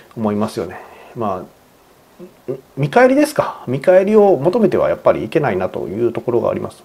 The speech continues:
見返りはやっぱり、うん、基本ないと思ってもらった方がいいかなと思ってますしね。まあ、でも、すごいね、腹立つこともありますよね。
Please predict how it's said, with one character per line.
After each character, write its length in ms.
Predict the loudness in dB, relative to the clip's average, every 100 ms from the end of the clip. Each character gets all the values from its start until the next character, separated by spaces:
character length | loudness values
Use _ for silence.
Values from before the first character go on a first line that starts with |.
| -12
見 160 | -8
返 180 | -4 -2
り 60 | 2
は 200 | 0 0 -8 -10
や 80 | -6
っ 20 |
ぱ 160 | -2
り、 160 | -2 -4 -16 -16 -14 -12
う 40 | -12
ん、 40 |
基 160 | -6 -4
本 200 | 0 2
な 100 | 2
い 60 | -2
と 160 | -8 -14 -10
思 180 | -8 -8
っ 40 |
て 340 | -14 _ -6
も 160 | -4 -6
ら 60 | -6
っ 60 |
た 80 | -6
方 60 | -6
が 80 |
い 40 | -6
い 40 |
か 140 | -4 -6
な 120 | -6
と 100 | -10 -14
思 180 | -10 -10
っ 20 |
て 160 | -10 -14
ま 120 | -14
す 80 | -16
し 100 | -18
ね。 120 | -20 -20 _ -20 -20 -20 -20 _ -4
ま 100 | -4
あ、 20 |
で 60 | -4
も、 180 | -6 -12 -20 -20 -20 -20 -20
す 100 | -10
ご 140 | -6 -6
い 40 |
ね、 140 | -6 -12 -12
腹 200 | -6 -6
立 160 | -8 -12
つ 60 |
こ 120 | -8
と 80 | -8
も 180 | -8 -8
あ 60 | -8
り 80 |
ま 100 | -8
す 140 | -8 -10
よ 80 |
ね。 80 | -10